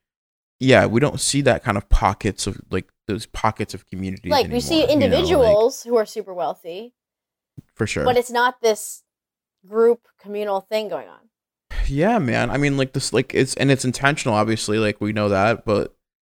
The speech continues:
Speaker 1: you know, there's more, there's, like, Jay-Z has a ton of power, but he's completely bought into the capitalist system, right?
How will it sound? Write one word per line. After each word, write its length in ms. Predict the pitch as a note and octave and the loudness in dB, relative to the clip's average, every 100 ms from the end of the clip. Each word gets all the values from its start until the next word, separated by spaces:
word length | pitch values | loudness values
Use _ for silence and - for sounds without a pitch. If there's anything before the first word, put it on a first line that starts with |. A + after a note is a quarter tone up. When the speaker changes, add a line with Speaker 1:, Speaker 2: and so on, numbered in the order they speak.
| _ _ _ _ _ _ _ _ - | _ _ _ _ _ _ _ _ -16
Speaker 1:
you 260 | G#2+ A#2 A2+ | -6 -2 0
know, 240 | G#2+ A2 | 2 2
there's 300 | A#2+ A#2 A2+ | 2 0 2
more, 320 | A2+ A#2 A#2+ | 0 0 0
there's, 300 | A2 B2 A2+ - | 2 0 0 -4
like, 300 | A2 A2+ - | -6 -6 -8
Jay-Z 1000 | - B2+ C#3 C3 A2+ B2 C#3 C3 A2+ A2 | -2 2 4 2 0 2 4 6 6 4
has 680 | A#2+ A2+ A2+ G#2 G#2 G2+ - _ _ _ _ _ _ _ _ _ _ _ _ _ | 2 2 4 4 0 -4 -10 _ _ _ _ _ _ _ _ _ _ _ _ _
a 40 | C#3 | -4
ton 240 | - G3+ | 2 4
of 140 | F#3+ - | 4 2
power, 400 | G2+ G2 G#2+ A#2 | 2 4 4 4
but 140 | A#2 | 4
he's 140 | A2+ | 2
completely 420 | - A2 D3+ A#2 B2 | -2 0 2 2 4
bought 240 | G2 G2+ | 4 4
into 180 | G2+ G2+ | 0 -4
the 80 | F#2+ | -2
capitalist 480 | F#2 - F#2 G2 | -4 -4 -6 -8
system, 540 | - - - E2+ D3 C#3+ | -8 -8 -6 -4 -6 -8
right? 400 | F2+ F#2 G2+ G#2+ | -4 -2 -2 -4